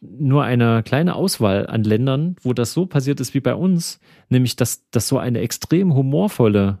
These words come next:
Verfilmung immer war. Es gibt ja verschiedene Teile mit den beiden zusammen, auch paar, wo die nur einzeln vertreten sind, aber es gerade um dieses, wo die zusammen sind, fällt einem ja oft auf, dass die so seltsame, kernige Sprüche von sich geben, aber oft nur dann,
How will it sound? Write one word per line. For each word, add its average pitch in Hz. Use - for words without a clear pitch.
Verfilmung 107
immer 98
war. 95
Es 101
gibt -
ja 101
verschiedene 120
Teile 147
mit 101
den 101
beiden 107
zusammen, 131
auch -
paar, 107
wo 104
die 104
nur 101
einzeln 165
vertreten 147
sind, 131
aber 113
es 107
gerade 131
um 117
dieses, 107
wo 123
die 110
zusammen 127
sind, 127
fällt 139
einem 135
ja 120
oft 117
auf, 135
dass -
die 120
so 101
seltsame, 110
kernige 135
Sprüche 151
von 101
sich 92
geben, 127
aber 113
oft -
nur 135
dann, 160